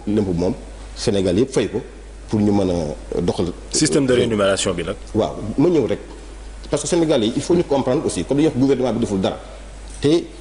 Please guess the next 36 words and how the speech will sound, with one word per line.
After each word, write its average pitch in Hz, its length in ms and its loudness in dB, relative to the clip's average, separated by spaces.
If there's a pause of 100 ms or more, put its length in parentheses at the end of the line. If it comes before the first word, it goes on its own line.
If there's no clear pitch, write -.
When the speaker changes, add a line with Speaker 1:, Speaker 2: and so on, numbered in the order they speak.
(160)
Speaker 1:
gouvernement 131 520 4
bi, 151 140 0 (120)
euh, 101 420 2
bon, 107 240 2
waxam 123 280 2
bariwul 123 300 4
aussi. - 180 -2 (680)
Parce 117 120 0
que 123 60 2
ñi 127 80 4
ci 120 80 2
mën 127 160 4
a 117 60 4
wax 113 160 2
du, 98 280 0
du 95 100 0
bari. 90 200 0 (800)
Am 170 160 0
na 156 60 2
leneen 151 260 4
lu 143 60 2
ñuy 123 80 4
wax 117 160 -2
formation 113 480 0 (180)
diplômante. 92 520 -2 (580)
Wax 92 100 0
na 101 80 2
ko 123 60 2
sànq. 85 220 -2 (720)
Ay 107 120 2
jàngalekat 117 400 2
yoo 92 120 2
xam 90 220 -2
ni 110 120 2 (640)
dañoo 110 220 4
am, 110 280 0